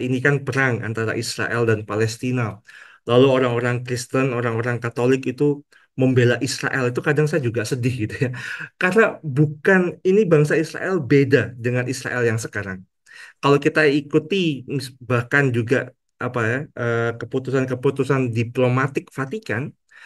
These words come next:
Vatikan itu mendukung kemerdekaan bangsa Palestina. Jadi kalau yang sekarang ini, Israel yang sekarang, yang, yang modern ini sangat-sangat berbeda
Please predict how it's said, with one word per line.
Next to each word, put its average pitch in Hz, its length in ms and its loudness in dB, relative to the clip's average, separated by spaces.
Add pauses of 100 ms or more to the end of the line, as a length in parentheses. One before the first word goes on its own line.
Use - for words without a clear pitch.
(160)
Vatikan 190 480 0
itu 247 80 0
mendukung 175 800 2 (280)
kemerdekaan 147 840 0 (240)
bangsa 127 540 -2
Palestina. 139 800 -4 (1500)
Jadi 196 320 2
kalau 170 240 4
yang 156 200 4
sekarang 160 360 0
ini, 185 240 0
Israel 147 400 0
yang 139 80 0
sekarang, 147 480 -4
yang, 151 120 0 (520)
yang 139 240 4
modern 127 480 2
ini 165 320 -4
sangat-sangat 202 1040 -4
berbeda 123 640 0